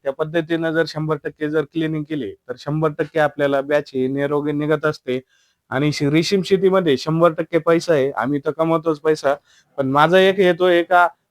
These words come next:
प्रत्येक जो रेशीम शेतकरी आहे, त्यांना, अ, पैसा कमवायला सक्षम बनवण्याचं जे मी काम सुरू केलेलं आहे, ते व्हिडिओच्या माध्यमातून तुम्ही घरी, घर बसल्या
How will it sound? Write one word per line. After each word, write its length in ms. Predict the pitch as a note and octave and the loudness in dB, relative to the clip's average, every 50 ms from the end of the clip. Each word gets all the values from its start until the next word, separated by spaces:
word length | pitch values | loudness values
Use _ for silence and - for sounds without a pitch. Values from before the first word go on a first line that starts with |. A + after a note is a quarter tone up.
| _ - | _ -2
प्रत्येक 300 | D#3+ E3+ E3 - G#3 G3 | -2 0 2 2 2 4
जो 240 | F#3+ G3+ G3 F#3+ F#3 | 4 4 4 6 4
रेशीम 320 | F#3+ F#3+ F#3+ - G3+ F#3+ | 2 0 0 -2 -6 -6
शेतकरी 400 | F3+ - F3+ E3 _ F#3 F3+ F3+ | -4 -6 -6 -4 _ -2 0 2
आहे, 220 | E3+ D3 A2+ G2+ | 2 2 0 -2
त्यांना, 640 | G2+ - _ _ - D3+ D#3 D#3+ D#3+ D#3 D#3 E3 F3 - _ - | -6 -10 _ _ -4 -4 -2 0 0 2 2 0 0 -4 _ -6
अ, 720 | - C#3 C#3 C#3 C3+ C3+ C3+ C3+ C3 - - - _ - - _ | -2 0 2 2 2 2 2 2 0 -2 -4 -10 _ -20 -10 _
पैसा 260 | - D3+ D3+ - F3 D#3+ | -2 -2 -2 -2 -2 -2
कमवायला 540 | E3 D#3+ D#3+ E3 D#3 D#3 D3+ D3+ D3 C#3+ | 0 0 0 0 0 0 0 0 0 -2
सक्षम 500 | C#3+ - - D#3 - - - F3 E3+ E3+ | -2 -6 -10 -12 -10 -4 -2 -2 0 0
बनवण्याचं 640 | E3 E3 D#3+ D#3+ D#3 D#3 D#3 D3+ D3 D3 D#3 D#3 E3 E3+ _ _ _ _ _ _ - | 0 0 0 0 -2 -2 -2 -4 -2 -2 0 0 -2 -4 _ _ _ _ _ _ -4
जे 100 | D3+ D3+ | -2 -2
मी 160 | D3 D3+ D#3 | -2 -2 -2
काम 240 | D3+ - D#3 D3+ D#3 | -2 0 0 0 0
सुरू 260 | D3+ - D#3+ D#3 D3+ | -2 -2 -2 -2 -2
केलेलं 380 | C#3+ D#3 D#3 D#3 D#3 D3+ C#3+ C#3 | 0 -2 -2 0 0 0 0 0
आहे, 140 | A#2+ G#2 G2 | 0 -2 -4
ते 180 | - _ C3 | -6 _ -4
व्हिडिओच्या 480 | C3 C3 C3+ C#3 D3 C#3+ C#3+ C3+ - C#3 | 0 0 2 2 2 2 0 0 -2 -4
माध्यमातून 560 | D3 D3 D3+ D3+ D3 C#3+ C#3 C#3 C3 C#3+ C#3+ | -4 -4 -4 -4 -4 -6 -6 -8 -10 -12 -14
तुम्ही 260 | C3+ D3 D3 D3 C#3+ C3 C#3 | -12 -12 -10 -10 -10 -6 -4
घरी, 160 | C#3+ C#3 C#3 C#3 - A#2 C3+ C#3+ | -2 -2 -2 -4 -8 -8 -4 0
घर 140 | C#3+ C#3+ | 0 0
बसल्या 380 | C#3 D#3 D#3+ D3+ - D3 C3 | 2 0 -2 -2 -2 -4 -4